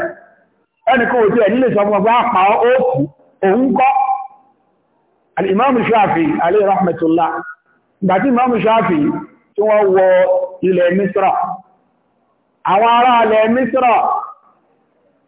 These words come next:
mazhabi wọn nígbà náà, mazhab Imam Abu Hanifa ni. Tí àwọn àfáà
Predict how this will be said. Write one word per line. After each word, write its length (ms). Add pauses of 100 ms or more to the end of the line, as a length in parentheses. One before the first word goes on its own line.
(360)
mazhabi 720
wọn 320 (260)
nígbà 340
náà, 240 (320)
mazhab 500
Imam 320
Abu 240
Hanifa 460
ni. 100 (1300)
Tí 60
àwọn 320
àfáà 420